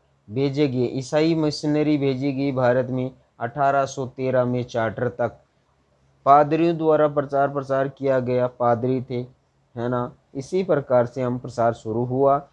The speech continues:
जबरन, और missionary विद्या, विद्यालयों में, में पश्चिमी संस्कृति, धार्मिक शिक्षा व गौर,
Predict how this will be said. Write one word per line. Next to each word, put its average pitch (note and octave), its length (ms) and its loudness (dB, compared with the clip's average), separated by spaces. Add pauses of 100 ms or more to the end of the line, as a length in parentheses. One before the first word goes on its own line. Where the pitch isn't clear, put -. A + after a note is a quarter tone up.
(240)
जबरन, B2+ 520 2 (300)
और B2 600 6
missionary F#3+ 640 2
विद्या, D#3 640 2
विद्यालयों C#3 540 2
में, C3 420 0 (380)
में C#3+ 200 0
पश्चिमी D3+ 520 0
संस्कृति, C3+ 640 -4
धार्मिक A#2+ 480 0
शिक्षा B2 380 -4
व A#2+ 180 2 (400)
गौर, C#3 320 4